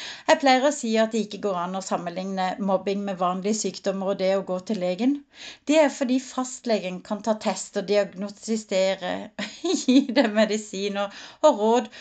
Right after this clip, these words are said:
og så er det bare å gjøre som legen sier, sier for å få barnet friskt. Sosiale fenomener og problemer som mobbing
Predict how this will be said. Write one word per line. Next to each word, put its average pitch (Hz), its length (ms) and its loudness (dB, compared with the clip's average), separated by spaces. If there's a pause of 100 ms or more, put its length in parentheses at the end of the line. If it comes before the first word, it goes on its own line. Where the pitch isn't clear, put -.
(180)
og 339 140 -8
så 285 160 2
er 254 160 2
det 262 100 -4
bare 208 240 4
å 220 60 2
gjøre 190 260 -2
som 202 160 -6
legen 175 300 -4
sier, 190 400 -2 (340)
sier 240 640 -2
for 294 300 0
å - 80 -10
få 220 160 4 (100)
barnet 185 320 -2
friskt. - 400 -18 (880)
Sosiale 269 480 2
fenomener 208 560 0
og 185 140 -6
problemer 175 500 -6
som 202 240 -4
mobbing 220 380 -2